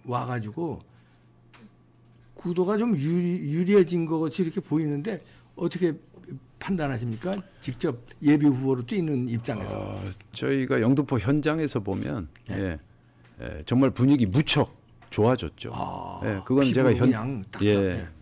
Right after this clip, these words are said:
Speaker 2: 그건 현장에서 저도 기자 출신이기 때문에,
Speaker 1: 아, 그렇죠.
Speaker 2: 예,
Speaker 1: 네.
Speaker 2: 어, 어떤 사안을 객관적으로 보려고,
Speaker 1: 네.
Speaker 2: 어, 하는 그런 훈련이 돼 있는데, 예, 무척 좋아졌습니다.
Speaker 1: 어.
Speaker 2: 그러나 아직 방심할 때는 아니고요. 예, 아직 선거가 뭐 팔십여 일,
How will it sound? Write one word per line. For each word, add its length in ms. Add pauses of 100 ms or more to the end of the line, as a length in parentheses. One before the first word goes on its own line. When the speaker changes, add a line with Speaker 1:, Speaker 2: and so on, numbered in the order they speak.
(200)
Speaker 2:
그건 280
현장에서 640 (440)
저도 220
기자 260
출신이기 560
때문에, 640
Speaker 1:
아, 200
그렇죠. 340
Speaker 2:
예, 200
Speaker 1:
네. 180 (280)
Speaker 2:
어, 60 (400)
어떤 240
사안을 400
객관적으로 720
보려고, 400
Speaker 1:
네. 200 (480)
Speaker 2:
어, 320 (160)
하는 300
그런 200
훈련이 440
돼 140
있는데, 560 (560)
예, 40
무척 340
좋아졌습니다. 800
Speaker 1:
어. 160
Speaker 2:
그러나 280
아직 200
방심할 460
때는 260
아니고요. 440 (760)
예, 80
아직 320
선거가 380
뭐 140
팔십여 500
일, 300